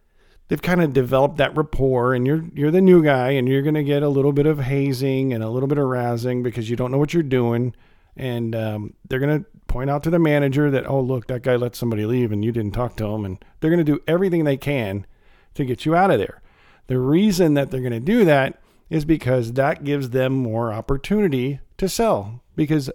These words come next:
you aren't there to take other customers. Now, understand, it's, it's abs-, absolutely absurd that they do this in the first place, because if you don't work out, we're just gonna get somebody else. So it's in their best interest to find someone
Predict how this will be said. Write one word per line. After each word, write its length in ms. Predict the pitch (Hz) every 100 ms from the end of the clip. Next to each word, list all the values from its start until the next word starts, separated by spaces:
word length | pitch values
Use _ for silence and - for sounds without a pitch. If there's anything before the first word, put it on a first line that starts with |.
| -
you 340 | 127 156 202
aren't 200 | 131 -
there 200 | 127 151
to 100 | 170
take 300 | - 123 -
other 180 | 117 135
customers. 540 | - 220 - 85 - _ _ _ _ _ _ 175
Now, 160 | 180
understand, 580 | 185 202 147 117 95 95 - - - _ -
it's, 280 | 160 - -
it's 200 | 151 - - -
abs-, 320 | 151 147 - -
absolutely 600 | 180 - 165 - 143 - -
absurd 640 | 135 - - 170 117 113 -
that 160 | - 127
they 100 | 127
do 120 | 143
this 180 | 131 113
in 60 |
the 80 | 117
first 280 | 131 160 -
place, 180 | 107 104
because 260 | 131 127
if 160 | 120 -
you 180 | 139 214
don't 200 | 120 110
work 200 | 110 120
out, 160 | 143
we're 120 | - 139
just 180 | 175
gonna 160 | 127 107
get 160 | 131 -
somebody 340 | 104 92 90
else. 420 | 120 98 101 - -
So 360 | - 113 104 - _ - _ -
it's 180 | 160 233
in 140 | 254
their 140 | 175
best 340 | 139 143 151 135
interest 460 | 120 - 120 - - _ _
to 120 | 160
find 340 | - 185 202 180
someone 580 | - 190 156 110 104